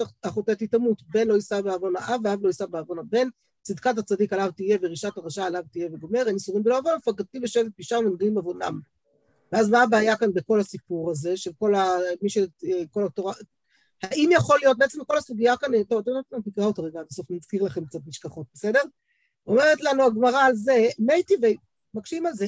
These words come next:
אמרו מלאכי השרת, השרת לפני הקדוש ברוך הוא, "ריבונו של עולם, מפני מה כנסת מיתה על אדם הראשון?" הנה, אנחנו פרשת שבוע עכשיו, נכון?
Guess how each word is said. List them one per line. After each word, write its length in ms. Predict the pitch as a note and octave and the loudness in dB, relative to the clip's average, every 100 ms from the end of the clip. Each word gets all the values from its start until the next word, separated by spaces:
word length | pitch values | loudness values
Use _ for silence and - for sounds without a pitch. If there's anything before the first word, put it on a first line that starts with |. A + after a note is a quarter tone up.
| - G#3+ | -6 -4
אמרו 220 | B3 F4+ | 0 2
מלאכי 260 | C4+ - | 2 0
השרת, 260 | G#3+ A3 G#3 G#3 - | -2 -4 -6 -6 -6
השרת 380 | F#3+ A3 G#3 G#3 | -6 -2 -4 -4
לפני 200 | - G3+ | -6 -6
הקדוש 340 | G#3+ G#3 C4+ | -2 -4 -4
ברוך 180 | D4+ A3 | -8 -2
הוא, 160 | F#3 G3 _ _ - | -2 -2 _ _ 0
"ריבונו 260 | G3 G3 G#3 | 2 4 2
של 160 | C#4+ | 2
עולם, 200 | D4 D4+ E4 | 0 0 -2
מפני 180 | A3 G3 | 0 2
מה 120 | A3 | 2
כנסת 320 | D4 B3 A3+ | 2 2 0
מיתה 280 | C4+ G#3+ G#3+ | -2 0 0
על 60 | A#3 | 0
אדם 240 | G3+ G3+ | 0 0
הראשון?" 560 | A3 A3+ - F3+ E3+ A3 _ _ _ | 0 -2 -2 -2 -2 -6 _ _ _
הנה, 140 | A#3 G#3 | -4 -2
אנחנו 200 | E3+ D3+ | -4 -6
פרשת 260 | F3+ G#3 | -6 -6
שבוע 320 | - F#3 A3 F#3 | -4 0 0 0
עכשיו, 200 | - D#3+ | -4 -10
נכון? 240 | D#3+ A3+ | -4 -4